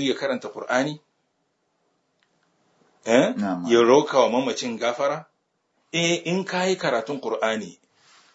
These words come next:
Speaker 1: in zauna in karanta Qur'ani na, na sauke, ko na
Speaker 2: Mm.
Speaker 1: karanta sura,
Speaker 2: Mm.
Speaker 1: ko na karanta aya.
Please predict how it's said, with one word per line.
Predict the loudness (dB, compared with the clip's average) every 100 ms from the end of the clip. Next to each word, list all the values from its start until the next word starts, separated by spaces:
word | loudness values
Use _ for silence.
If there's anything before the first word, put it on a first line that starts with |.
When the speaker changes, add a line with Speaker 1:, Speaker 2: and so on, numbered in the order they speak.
| _ -14
Speaker 1:
in | -2
zauna | 4 4 2
in |
karanta | 4 4 4
Qur'ani | -6 -4 -4 -4
na, | -6 -8 -6
na | -4
sauke, | -2 -4 -6
ko | -2 -2
na | -2
Speaker 2:
Mm. |
Speaker 1:
karanta | -4 -4 -8
sura, | -10 -6 -6
Speaker 2:
Mm. | -2 -2 -2 -2
Speaker 1:
ko | -2
na |
karanta | 0 -4 -6 -6
aya. | -4 -4 -4